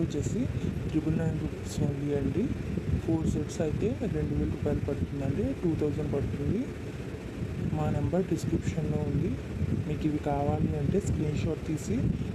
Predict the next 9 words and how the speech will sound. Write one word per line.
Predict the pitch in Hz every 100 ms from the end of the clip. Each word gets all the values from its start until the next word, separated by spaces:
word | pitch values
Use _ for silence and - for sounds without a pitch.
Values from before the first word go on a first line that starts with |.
| - - -
మా | - -
డిస్క్రిప్షన్లో | 160 165 160 - 165 156
ఉన్న | 151 147
మా | 143 139
WhatsApp | - - - -
నెంబర్కి | 143 143 147 143
WhatsApp | 135 - - -
చేయండి. | 147 139 147 226 - - - - - - - - -
ఫోర్ | 165 165